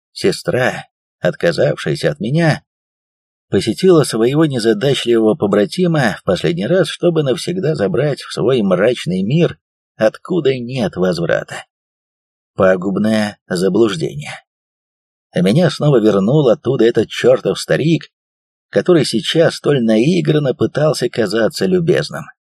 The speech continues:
«Вы обещали не оживлять меня», прохрипел я. «Почему вы не сдержали слова?» Захаров напряженно засмеялся и беспомощно развел руками.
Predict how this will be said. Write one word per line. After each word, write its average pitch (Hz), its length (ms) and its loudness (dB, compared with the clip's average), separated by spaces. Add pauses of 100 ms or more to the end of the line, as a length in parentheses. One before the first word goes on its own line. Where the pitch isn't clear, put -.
(1000)
«Вы 110 640 4 (460)
обещали 98 640 0
не 107 160 0
оживлять 107 580 0
меня», - 400 -10 (340)
прохрипел 92 540 -2
я. 73 160 -4 (880)
«Почему 117 580 2 (600)
вы 113 420 0
не 120 220 0
сдержали 107 720 0 (520)
слова?» 123 640 2 (1000)
Захаров 95 720 -4 (140)
напряженно 107 600 0
засмеялся 151 580 0
и 139 40 -4
беспомощно 131 680 -4
развел 110 420 2
руками. 85 600 -4